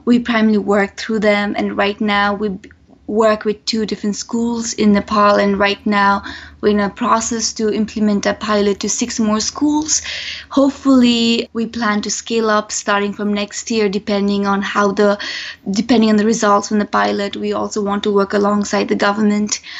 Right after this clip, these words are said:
But again, it has been a big learning experience for me, and I'm so glad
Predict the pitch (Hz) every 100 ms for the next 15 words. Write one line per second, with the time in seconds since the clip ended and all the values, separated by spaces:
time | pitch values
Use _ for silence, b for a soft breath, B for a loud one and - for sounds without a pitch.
0 | B 233 233 247 233 240 202 202 208 202
1 | 190 220 202 202 101 95 - 107 101 101
2 | 104 - - 208 208 208 208 202 202 -
3 | 214 202 196 196